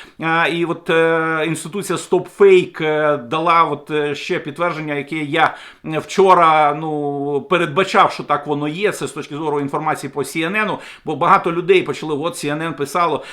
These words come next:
Так от, е, Казахстан активно використовує іпсо щодо Солидару, створюючи фейкові сторінки і пабліки для поширення дезінформації. А,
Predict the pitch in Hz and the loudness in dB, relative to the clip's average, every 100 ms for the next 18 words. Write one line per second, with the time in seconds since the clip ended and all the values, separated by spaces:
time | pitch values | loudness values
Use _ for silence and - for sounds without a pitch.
0 | - - 156 220 202 196 196 190 208 - | -18 -6 -2 0 2 2 2 -2 -2 0
1 | 220 190 - 226 190 170 185 180 208 190 | 2 0 -2 -2 0 0 0 2 4 4
2 | 185 180 - - 202 - 196 180 175 180 | 4 2 -6 0 0 0 -4 -4 -4 -4
3 | 165 165 147 151 170 - 175 175 170 - | -4 0 2 2 -2 -6 -4 -2 -4 -6
4 | 160 202 190 185 160 156 170 156 156 190 | -4 0 0 0 -4 -4 -4 -6 -6 -8
5 | 214 151 - 180 180 180 170 160 135 170 | -8 -8 -2 0 2 -2 -4 -8 -4 -4
6 | 165 160 180 175 165 151 143 165 160 147 | -4 -4 -2 -4 -4 -6 -4 -4 -4 -4
7 | 170 165 170 120 - 92 - - - - | -4 0 -2 -2 -8 -16 -18 -20 -20 -6
8 | 147 151 151 151 | 4 6 6 6